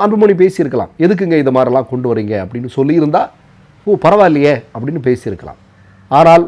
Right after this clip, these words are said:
முழுக்க முழுக்க குடும்ப உறு-, உறுப்பினர்களுடைய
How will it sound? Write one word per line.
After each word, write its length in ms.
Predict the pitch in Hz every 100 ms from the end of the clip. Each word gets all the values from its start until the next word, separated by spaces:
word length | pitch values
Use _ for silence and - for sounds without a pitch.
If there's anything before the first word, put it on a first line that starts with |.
| 156
முழுக்க 720 | 156 180 - _ _ - 214 190
முழுக்க 580 | 160 175 175 _ - 131 123 120 - _ _ _ _ 170
குடும்ப 440 | 170 202 185 185 156 151
உறு-, 260 | 156 - -
உறுப்பினர்களுடைய 760 | 151 156 151 147 127 131 131